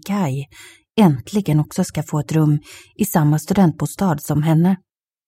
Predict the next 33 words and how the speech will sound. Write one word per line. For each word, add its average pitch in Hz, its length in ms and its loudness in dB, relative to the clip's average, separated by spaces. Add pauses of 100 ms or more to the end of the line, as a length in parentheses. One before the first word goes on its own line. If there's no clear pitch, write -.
(1000)
Tillsammans 175 540 2
har 147 60 -4
de 147 140 4
börjat 147 240 -2
drömma 160 360 2
om 151 120 2
hur 160 180 -4
de 156 280 2
ska 143 320 -4
inreda 156 580 2
Kais 156 400 -4
nya 151 280 4
rum. 165 280 0 (1200)
De 196 160 6
sista 226 320 0
dagarna 156 400 2
har 156 140 -2
de 180 120 4
suttit - 360 -6
hos 165 160 -4
Ellen 160 440 0 (240)
till 196 180 4
långt 208 300 4
in 156 180 2
på - 80 0
natten 160 560 0 (400)
och 170 80 -6
hittat 160 320 -4
bilder 160 340 2
på 170 140 0
nätet 151 460 2
av 156 80 0
små, 190 460 4